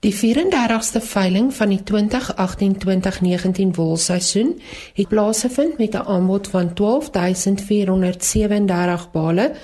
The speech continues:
waarvan eenennegentig komma drie persent verkoop is. Die mark was onveranderd teen 'n ware van tweehonderd en ses rand en sewe sent per kilogram verskoon wol.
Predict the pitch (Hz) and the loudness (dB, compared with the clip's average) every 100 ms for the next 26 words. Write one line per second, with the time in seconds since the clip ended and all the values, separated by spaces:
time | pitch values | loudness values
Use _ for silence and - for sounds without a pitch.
0 | - - - 180 175 180 185 196 233 240 | -16 -18 -4 0 0 0 0 0 2 2
1 | 285 220 190 196 196 175 - 185 170 170 | 4 4 2 0 0 -2 0 2 2 0
2 | 160 156 165 - 156 156 - 156 - 147 | 0 0 -2 0 0 0 -2 -6 -2 -4
3 | - 117 135 - - - - - - - | -2 -4 -4 -4 -8 -20 -20 -16 -4 0
4 | 196 170 170 170 269 285 - 220 220 226 | 2 2 0 0 0 0 0 2 2 0
5 | 247 - 202 233 294 - 180 180 165 156 | -2 0 2 2 0 0 2 2 2 2
6 | 165 175 180 170 - 220 302 208 180 180 | 0 0 -2 -2 0 2 2 2 2 0
7 | 180 180 175 180 180 - 160 165 185 - | 0 0 2 0 0 0 0 2 0 0
8 | 170 165 - 190 185 185 180 175 175 165 | 0 0 0 2 0 0 0 0 -2 -4
9 | - 160 160 - 160 151 151 147 - 147 | -2 0 0 0 0 0 -2 -4 -4 -4
10 | 147 151 - - | -2 -4 -8 -10